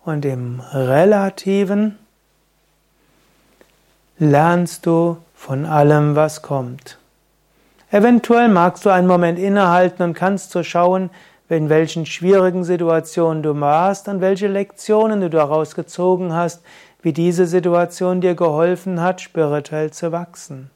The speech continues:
Und wenn du das so bei einigen Situationen mindestens spielerisch mal überlegst, kannst du das Vertrauen bekommen, dass auch künftig, was auch immer kommt, etwas ist,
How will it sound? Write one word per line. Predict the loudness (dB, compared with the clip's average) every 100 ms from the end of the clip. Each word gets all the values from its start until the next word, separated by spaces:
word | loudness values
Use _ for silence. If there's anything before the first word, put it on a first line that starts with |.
| _ _
Und | _ -20 -20 _
wenn | 0
du | 2
das | 2 0
so | 0 2
bei | 0 -2
einigen | -2 0 0 -2
Situationen | -2 -2 2 0 0 -2 -2 0 -2
mindestens | -4 -6 -8 -12
spielerisch | -12 -8 -2 2 2 2 -2 -4 -6
mal | -4 0 0
überlegst, | -2 -2 -2 -2 -2 -6 -20 -20 _ _ _ _ _
kannst | -6 -4
du | -2
das | -4 -4
Vertrauen | -10 -8 -2 2 2 2
bekommen, | -4 -2 -2 -2 -4
dass | -4 -2
auch | -4 -2
künftig, | -2 -2 -6 -4 -4 -4
was | -4 -2
auch | -2 -4
immer | -6 -6 -6
kommt, | -4 -4 -4 -10 -18 _ _ _ -6
etwas | -6 -2 -4 -2
ist, | -6 -6 -10